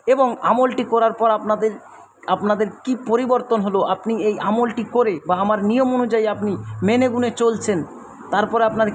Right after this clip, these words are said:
কি ফল এলো, সেটা অবশ্যই কমেন্ট করে অবশ্যই জানাবেন। এবং যদি আপনার তাছাড়া পার্সোনাল আরও কোনো প্রয়োজন বা কোনো কিছু বিষয় জানার থেকে থাকে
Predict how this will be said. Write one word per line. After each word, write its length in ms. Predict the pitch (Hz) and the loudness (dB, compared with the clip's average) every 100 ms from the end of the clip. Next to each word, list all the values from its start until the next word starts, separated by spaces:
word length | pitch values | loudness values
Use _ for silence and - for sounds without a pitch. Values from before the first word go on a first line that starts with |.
| - | -2
কি 120 | 294 277 - | 0 0 -2
ফল 240 | - 247 220 | 0 2 2
এলো, 180 | 190 180 | -4 -4
সেটা 260 | 190 185 | -2 -2
অবশ্যই 580 | - 190 202 196 - 226 - | 2 2 0 -4 -4 -2 0
কমেন্ট 240 | 180 175 - | 0 -2 -4
করে 140 | 202 294 - - - - - | -6 -6 -10 -20 -20 -12 -4
অবশ্যই 400 | 165 170 - 214 | -2 -2 0 0
জানাবেন। 380 | 160 139 123 117 - 208 | 2 0 -2 -8 -6 0
এবং 200 | 233 214 156 | 0 0 -2
যদি 180 | 196 214 | -2 0
আপনার 280 | 208 208 202 202 | 0 0 -2 0
তাছাড়া 340 | 190 190 190 190 | -4 0 -2 -2
পার্সোনাল 440 | 190 196 - 202 196 - | -2 -4 -4 -4 -4 -2
আরও 180 | 190 | -2
কোনো 180 | 202 202 190 | 0 -2 -2
প্রয়োজন 300 | - 202 220 208 - - - - - | -2 0 0 -2 -8 -18 -20 -20 -8
বা 100 | - 180 | -2 0
কোনো 220 | 175 208 | 2 0
কিছু 200 | 190 208 | 0 -4
বিষয় 260 | 185 185 185 | -4 -2 0
জানার 320 | 151 196 220 - | 2 2 0 -2
থেকে 160 | 196 185 | -4 -2
থাকে 260 | 180 214 | -2 -4